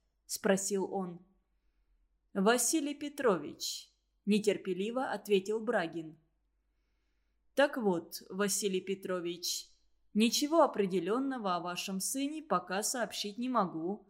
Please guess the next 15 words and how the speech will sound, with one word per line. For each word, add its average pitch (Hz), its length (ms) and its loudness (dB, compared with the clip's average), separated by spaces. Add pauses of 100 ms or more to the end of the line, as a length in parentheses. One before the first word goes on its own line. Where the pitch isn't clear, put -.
(320)
Работаю 202 560 4
с - 140 -2
ним 196 360 -2
не 214 200 0
очень 185 480 -2
давно, 185 640 -2 (240)
ещё 240 260 0
не 339 160 -4
всё 196 380 2
выяснил». 190 760 -2 (1080)
«Как 220 580 4
так?» 170 500 -2 (520)
изумился 208 1000 -2
Василий 226 440 -2
Петрович. 180 760 -4